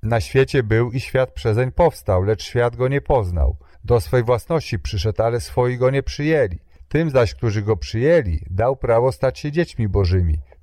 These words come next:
tym, którzy wierzą w imię Jego, którzy narodzili się nie z krwi ani z cielesnej woli, ani z woli mężczyzny, lecz z Boga”.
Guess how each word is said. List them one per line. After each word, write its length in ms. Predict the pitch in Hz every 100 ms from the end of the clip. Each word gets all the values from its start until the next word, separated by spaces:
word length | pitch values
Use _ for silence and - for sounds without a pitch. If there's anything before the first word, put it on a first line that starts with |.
| -
tym, 200 | 120 120
którzy 380 | - 135 127
wierzą 380 | 113 110 104 117
w 60 | 123
imię 380 | 160 147 107 95
Jego, 360 | 90 80 80 - _ _
którzy 360 | - 107 104
narodzili 480 | 110 107 107 104 101
się 220 | 90 104
nie 120 | 101 98
z 100 | -
krwi 340 | - 151 147
ani 220 | 104 107
z 60 | -
cielesnej 540 | - 104 101 - 101
woli, 420 | 113 143 95 78 - _ _ -
ani 240 | 110 113
z 60 | 107
woli 280 | 107 110 107
mężczyzny, 720 | 104 - - 151 92 90 78 - -
lecz 180 | 101 95
z 120 | 104
Boga”. 380 | 143 127 87